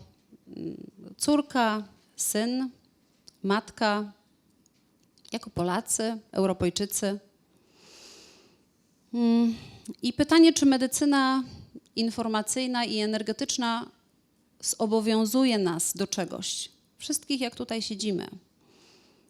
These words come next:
Podobnie jak, e, słowo honoru, jak przysięga Hipokratesa. A jeżeli tak, jeżeli zobowiązuje, to do czego my się mamy czuć zobowiązani?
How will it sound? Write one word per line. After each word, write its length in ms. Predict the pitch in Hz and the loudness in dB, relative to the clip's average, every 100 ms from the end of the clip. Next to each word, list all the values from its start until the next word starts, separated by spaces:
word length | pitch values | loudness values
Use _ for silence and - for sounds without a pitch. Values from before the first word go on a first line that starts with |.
| _ _ _ _ _ _ _ _ - | _ _ _ _ _ _ _ _ -4
Podobnie 440 | 202 214 226 226 | -2 0 2 2
jak, 480 | 220 214 - - - | 2 0 -4 -16 -10
e, 380 | - 190 196 196 196 202 196 _ _ _ _ - | -4 -2 -2 -4 -8 -12 -16 _ _ _ _ -10
słowo 320 | - 247 202 | -6 -4 -4
honoru, 540 | 185 175 180 226 277 277 _ _ _ _ _ _ _ _ _ - | -6 -4 -4 -4 -8 -12 _ _ _ _ _ _ _ _ _ -10
jak 140 | 190 - | -8 -4
przysięga 380 | 196 208 202 | -2 0 0
Hipokratesa. 840 | 196 190 190 202 196 185 - 233 262 - _ _ _ _ _ _ _ _ _ _ _ _ _ _ _ _ _ - - | -2 -2 -4 -4 -4 -2 -2 -4 -6 -12 _ _ _ _ _ _ _ _ _ _ _ _ _ _ _ _ _ -18 -2
A 80 | 208 | 4
jeżeli 360 | 220 226 226 | 4 4 0
tak, 540 | - 233 233 - - - | 0 0 0 -4 -16 -8
jeżeli 280 | 208 208 208 | -4 -2 -2
zobowiązuje, 580 | 214 208 214 214 247 | -2 -2 0 0 0
to 120 | 240 226 | -2 -4
do 100 | 226 | -6
czego 240 | 220 196 | -4 -4
my 100 | 190 | -4
się 120 | 196 | -4
mamy 240 | 196 190 196 | -4 -4 -4
czuć 200 | 214 196 | -6 -6
zobowiązani? 800 | 190 196 196 202 220 185 185 | -6 -4 -4 -4 -4 -4 -6